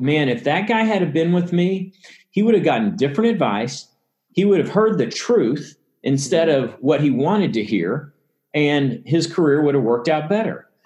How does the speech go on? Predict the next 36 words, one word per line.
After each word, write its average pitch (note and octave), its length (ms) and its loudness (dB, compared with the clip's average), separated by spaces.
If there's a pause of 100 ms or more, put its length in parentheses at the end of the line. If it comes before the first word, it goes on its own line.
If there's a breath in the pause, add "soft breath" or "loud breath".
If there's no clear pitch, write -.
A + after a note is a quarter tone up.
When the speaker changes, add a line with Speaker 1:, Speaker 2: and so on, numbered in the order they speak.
(160)
Speaker 1:
You C3 100 0
know, C3+ 200 0
same E3 340 -2
thing F3 260 0
with, E3+ 300 -2
you C#3 100 2
know, A#2+ 300 0
their A#2 160 0
marriages F3+ 800 2
and A#2 160 2
their A2 120 0
relationships F3 960 -2
and A2+ 100 0
their G#2 180 -2
family F3 480 -2
situations F3 960 -2
and A#2 140 0
their G2+ 140 -4
finances. F#3+ 1080 -4 (360 soft breath)
You D3+ 100 0
know, C3 240 0
God's F3 460 -2
called D#3 680 0
us C#3+ 560 -4 (560)
to, A2+ 540 2
to G2+ 520 0 (560)
be C#3+ 200 0
able D#3 160 0
to B2 180 -4
sow D#3+ 380 0
into C3+ 180 0
people's B2+ 460 -4
lives B2+ 360 0
in A2 200 0
many D#3+ 240 2
ways. D#2 600 -4